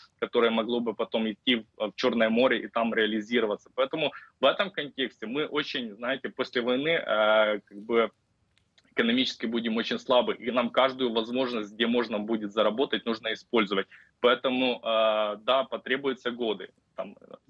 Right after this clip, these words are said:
по предварительным оценкам, не менее пяти лет, но это то, что нужно сделать. Иначе мы фактически сделаем вот эту территорию, ну,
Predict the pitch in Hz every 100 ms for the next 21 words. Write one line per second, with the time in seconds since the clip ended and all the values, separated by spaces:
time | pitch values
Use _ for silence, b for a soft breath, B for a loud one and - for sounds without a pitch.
0 | _ 123 117 127 120 120 127 131 117 110
1 | - 131 113 110 120 127 120 110 110 -
2 | 120 160 165 B B 127 117 123 - 147
3 | - 127 131 123 123 110 117 123 98 87
4 | - 117 143 - 110 117 120 - - -
5 | 139 131 - 120 B B _ 107 113 135
6 | 135 117 113 104 107 117 104 117 113 -
7 | 151 139 104 101 120 101